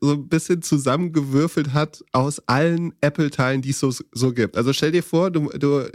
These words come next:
die, du nimmst eine Watch, also nur die Uhr als Brosche. Dann hast du das Dynamic Island als Frontkamera, also dieses Ding, was auf dem iPhone in der Mitte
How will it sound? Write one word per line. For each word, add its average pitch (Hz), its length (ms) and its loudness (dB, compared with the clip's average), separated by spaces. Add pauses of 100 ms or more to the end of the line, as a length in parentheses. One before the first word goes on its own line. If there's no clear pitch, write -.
die, 127 240 -2
du 127 460 2
nimmst 135 320 0
eine 113 140 2
Watch, - 520 -2
also 113 320 -2
nur 170 280 0
die 147 140 -4
Uhr 208 480 -2
als 131 260 0
Brosche. 220 580 -2 (460)
Dann 143 300 0
hast 156 260 -2
du 170 40 2
das 147 260 0
Dynamic 139 580 0
Island 190 500 0
als 131 220 -2
Frontkamera, 185 800 -2
also 123 200 0
dieses 120 460 -2 (340)
Ding, 143 140 2
was 131 160 2
auf 123 120 0
dem 117 120 0
iPhone 131 380 0
in 117 120 0
der 123 140 2
Mitte 139 560 0